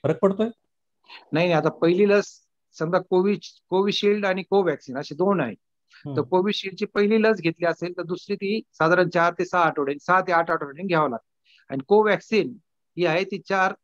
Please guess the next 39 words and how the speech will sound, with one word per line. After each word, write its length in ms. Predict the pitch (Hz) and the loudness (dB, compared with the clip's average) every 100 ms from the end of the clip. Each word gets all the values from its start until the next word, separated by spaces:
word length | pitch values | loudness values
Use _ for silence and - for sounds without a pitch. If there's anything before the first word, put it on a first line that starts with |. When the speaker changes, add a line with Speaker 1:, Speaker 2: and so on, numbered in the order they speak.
| _ | _
Speaker 2:
चार 160 | 185 185 | -2 0
आठवड्यांनी 360 | 170 147 160 | 0 -6 -10
घ्यावं 220 | 196 160 127 | -6 -4 -4
लागतं. 160 | - _ _ _ _ _ | -8 _ _ _ _ _
समजा 220 | 165 190 | -2 2
आपण 200 | 208 202 | 2 0
पहिला 320 | 214 196 220 233 | -2 0 2 4
डोस 220 | 190 185 | 4 2
घेतला 280 | 147 - 113 _ | -2 -4 -14 _
आणि 200 | - 165 | -10 -8
कोरोना 400 | 190 185 196 202 | -2 0 2 2
झाला, 220 | 190 156 101 - _ _ _ _ | 2 0 -4 -12 _ _ _ _
Speaker 1:
हम्म. 180 | 135 123 120 _ _ 196 | -12 -12 -12 _ _ -2
Speaker 2:
तर 100 | 220 | 0
तो 180 | 220 | 0
कोरोना 320 | 226 233 233 233 | 0 0 2 2
होऊ 220 | 165 226 | 2 2
शकतो, 380 | - 165 - 120 | 0 -6 -6 -6
कारण 380 | 156 170 196 | -2 -2 -2
तुमचा 300 | 202 196 196 202 | -4 -6 -4 -4
दुसरा 340 | 175 - - 240 | -4 -4 0 2
डोस 260 | 196 214 | 4 2
घेतल्यानंतर 680 | 156 147 196 202 208 - 214 - _ _ _ _ _ | 0 -4 -2 -2 0 0 0 -2 _ _ _ _ _
साधारण 600 | - 156 180 190 196 196 - _ _ _ _ _ _ _ | -6 -2 0 0 -2 -4 -10 _ _ _ _ _ _ _
वीस 320 | 117 190 226 - | -2 0 0 2
ते 100 | 214 | 2
बावीस, 500 | 180 226 208 208 - 151 | 4 0 0 -6 -8 -8
वीस 220 | 175 208 - | -6 -2 -2
ते 60 | |
तीस 260 | 208 233 240 | 2 2 4
दिवसांनी 420 | 226 208 185 190 | 4 4 0 0
तुम्हाला 360 | 185 185 180 202 | -2 -2 -2 -2
प्रतिकारशक्ती 960 | - _ 165 165 185 190 - - 165 | -4 _ -6 -4 0 0 -2 -6 -2
यायला 160 | 156 147 | 0 2
लागते, 280 | 143 - 113 | -2 -4 -8
म्हणजे 160 | 120 135 | -6 -4
दुसरा 240 | 175 175 202 | -2 0 0
डोस 240 | 165 175 | 2 0
घेतल्यानंतर. 520 | 123 - 127 117 - | -6 -6 -8 -8 -14